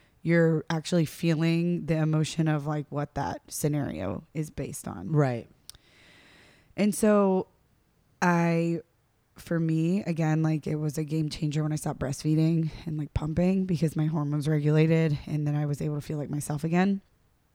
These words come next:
Speaker 1: So I'm, like, obviously really afraid that that's gonna happen again because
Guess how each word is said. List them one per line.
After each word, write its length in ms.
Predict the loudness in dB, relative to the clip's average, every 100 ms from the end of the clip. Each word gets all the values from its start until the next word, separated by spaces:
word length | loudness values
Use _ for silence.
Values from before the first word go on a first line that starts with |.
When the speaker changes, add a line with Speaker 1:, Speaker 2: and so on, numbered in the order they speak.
| _ _ -20
Speaker 1:
So 140 | -4 0
I'm, 80 |
like, 140 | 0 0
obviously 360 | -2 -4 -2 0
really 220 | 0 -2
afraid 300 | -4 -8 -6
that 240 | -8 -10 -12
that's 180 | -12 -10
gonna 140 | -6 -4
happen 220 | 0 2
again 240 | 2 2
because 360 | 0 -4 -10 -12